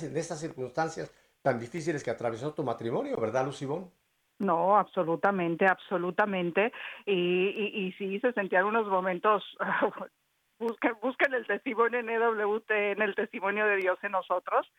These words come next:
Speaker 2: Eh, pe-,
Speaker 1: Ujú.
Speaker 2: pero a ver, Pepe, al final del día, Dios es Dios. Dios es Dios. Y, y, y a,
Speaker 1: Ujú.
Speaker 2: y a su manera y a la manera en que él sabía que yo lo podía comprender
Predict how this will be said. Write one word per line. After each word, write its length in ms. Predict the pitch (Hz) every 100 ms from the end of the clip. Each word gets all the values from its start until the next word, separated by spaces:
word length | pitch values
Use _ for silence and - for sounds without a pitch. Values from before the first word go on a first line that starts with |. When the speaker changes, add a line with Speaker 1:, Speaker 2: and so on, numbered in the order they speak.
| - - _
Speaker 2:
Eh, 300 | - 202 117
pe-, 100 | 113
Speaker 1:
Ujú. 80 | 143
Speaker 2:
pero 220 | 220 233
a 140 | 220 220
ver, 220 | 240 233
Pepe, 380 | 240 226 226 196 -
al 140 | 202
final 260 | 262 226 262
del 200 | 320 302
día, 300 | 277 226 359 _ _ _
Dios 380 | 233 294 294 - _
es 240 | 262 277 - _
Dios. 320 | 247 269 208 - _ _ _
Dios 260 | 277 339 392 415
es 200 | 440 427 - -
Dios. 440 | 277 330 320 214 _ _ _
Y, 180 | 262 269 269
y, 180 | 269 262
y 160 | 240
a, 140 | 233 220
Speaker 1:
Ujú. 60 |
Speaker 2:
y 100 | 254
a 140 | 233 220 _
su 120 | 330
manera 760 | 339 330 262 247 240 233 233 262 -
y 500 | 208 220 247 277 294 -
a 100 | 214
la 100 | 214
manera 340 | 202 208 233 262
en 120 | 262
que 120 | -
él 80 | - -
sabía 280 | 269 262
que 200 | 262 220 202
yo 180 | 233 254
lo 160 | 415 427
podía 400 | 226 226 247 277
comprender 840 | - 214 196 196 185 190 190 220